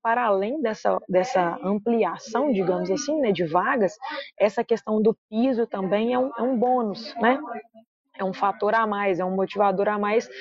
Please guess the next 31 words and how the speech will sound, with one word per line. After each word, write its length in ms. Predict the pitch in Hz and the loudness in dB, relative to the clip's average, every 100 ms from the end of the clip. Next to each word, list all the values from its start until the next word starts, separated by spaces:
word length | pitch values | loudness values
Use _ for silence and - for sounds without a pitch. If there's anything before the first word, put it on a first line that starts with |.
| - - - | -12 -6 -2
até 180 | - | 0
porque, 380 | 220 233 202 214 | 0 -2 0 0
como 420 | 208 220 226 220 | 0 -2 0 0
a 80 | 202 | 2
Loíse 380 | 196 196 196 185 | 2 2 0 -2
muito 260 | 196 190 185 | -2 -2 0
bem 140 | 185 | 0
destacou, 520 | 180 - 196 - 202 | 0 0 -2 0 0
é 60 | 214 | 0
um 100 | 247 | 2
profissional 540 | 240 202 214 196 214 | -2 -2 -4 0 0
que 140 | 214 - | -2 -4
se 120 | 226 | -2
desgasta 600 | 196 165 196 208 - 311 | 0 2 2 0 -2 0
muito, 360 | 254 214 202 | 2 0 -2
né? 140 | 196 190 | -4 -4
Anda 400 | 196 240 233 190 | -2 0 0 0
muito, 380 | 190 202 202 196 | -2 -2 -2 -4
articula 580 | - - _ 233 247 | -6 -14 _ 0 2
muito, 500 | 202 202 202 196 196 202 - - - - _ | 2 0 -2 -2 -2 -4 -8 -14 -14 -14 _
é, 300 | 185 185 180 - | 0 2 0 0
tem 240 | 233 262 | 0 2
alguns 440 | 240 202 190 226 208 | 2 2 0 -2 0
entraves 580 | 185 202 196 208 190 | -2 0 0 2 0
em 160 | 185 185 | -2 0
território, 720 | 202 185 180 185 190 202 175 | 0 0 -2 -2 0 0 -2
né? 80 | 190 | -6
Precisa 680 | - 202 - - 254 240 202 | -2 -2 -2 -4 -2 0 0
aí 180 | 196 196 | 0 -2
ter 160 | 202 | -2
o, 180 | 196 175 | 0 -2